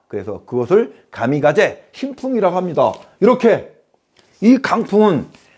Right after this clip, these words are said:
싹 쓸어서 없애기도 하고 또 뭔가 생명을 주기도 하고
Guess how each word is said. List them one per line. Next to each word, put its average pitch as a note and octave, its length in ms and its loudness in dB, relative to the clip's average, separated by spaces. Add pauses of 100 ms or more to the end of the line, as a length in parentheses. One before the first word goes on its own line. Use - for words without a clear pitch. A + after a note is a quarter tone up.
(160)
싹 A#3+ 340 2
쓸어서 A#3+ 880 2
없애기도 A#3 520 2
하고 F3 520 2 (400)
또 G#3+ 440 2 (160)
뭔가 D3 520 2 (160)
생명을 A#3 540 -4
주기도 D3 360 -4
하고 B2 500 -2